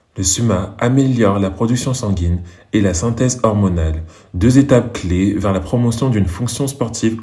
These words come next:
optimale. Comme la plupart des herbes adaptogènes, les avantages sont mieux ressentis après plusieurs jours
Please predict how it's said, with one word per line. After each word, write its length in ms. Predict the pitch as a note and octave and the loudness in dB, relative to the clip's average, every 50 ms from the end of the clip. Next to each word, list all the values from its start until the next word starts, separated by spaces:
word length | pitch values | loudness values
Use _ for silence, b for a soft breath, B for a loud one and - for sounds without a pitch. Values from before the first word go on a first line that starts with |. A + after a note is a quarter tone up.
| - - | -4 -4
optimale. 680 | A#2 A2+ - - - G#2+ F#2+ F2 E2 D#2+ D2+ D#2 D#2+ E2 - _ - _ b b b b b b b b b | -4 -4 -4 -6 -4 -2 -2 0 -2 -2 -4 -4 -8 -10 -12 _ -20 _ b b b b b b b b b
Comme 160 | - C#3 C#3 | 0 2 4
la 80 | C#3 C3+ | 4 2
plupart 300 | C3 - - - B2+ A#2 | 0 0 0 0 0 2
des 200 | G#2 G#2 F#2+ G#2 | 2 2 2 4
herbes 240 | G#2 G2+ E2+ - - | 2 4 2 2 2
adaptogènes, 720 | - F#2+ E2+ F#2 F#2 - - G2 F2 E2 E2+ F2+ G2 B2+ B2+ B B B B B B | 0 -2 -2 -2 -4 -4 -4 -4 -2 0 0 0 0 -2 -4 B B B B B B
les 140 | G2 E2+ G2 | -2 2 2
avantages 440 | A2 A2+ B2 B2 B2+ C#3 C#3 C3+ C3 | 4 4 2 2 2 0 0 0 -2
sont 220 | - - - G2+ | -6 -4 -4 -2
mieux 260 | F#2 F2+ F2+ A2 C3+ | -2 0 2 2 2
ressentis 580 | C3+ B2+ A#2 - A2 G2+ G2 - - G#2+ A#2 - - | 2 0 0 0 -2 -2 -2 -2 -2 -2 -2 -2 -2
après 220 | G2 G2 - F2+ | -6 -6 -4 -6
plusieurs 400 | E2+ E2+ - B2 A#2 C3 C3 A#2+ | -8 -4 -4 -2 0 2 2 2
jours 380 | G2+ F2+ F#2+ F#2+ G2+ G2+ G2+ | 0 0 0 0 -2 -2 -6